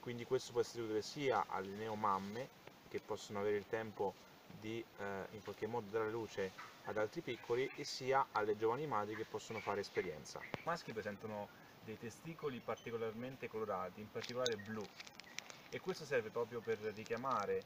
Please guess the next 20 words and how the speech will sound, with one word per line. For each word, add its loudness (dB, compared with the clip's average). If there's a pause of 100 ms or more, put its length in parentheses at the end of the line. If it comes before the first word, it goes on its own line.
(300)
le -2
femmine -8 (340)
per 2
l'atto 2
riproduttivo. -8 (1120)
I -6
cercopiteci -4
verdi 0
sono -4
in -2
grado -4
di -4
riconoscersi -4
singolarmente. -6 (460)
Inoltre, -2 (260)
solo 0
guardando 4
un -2
piccolo -2 (180)
sanno 4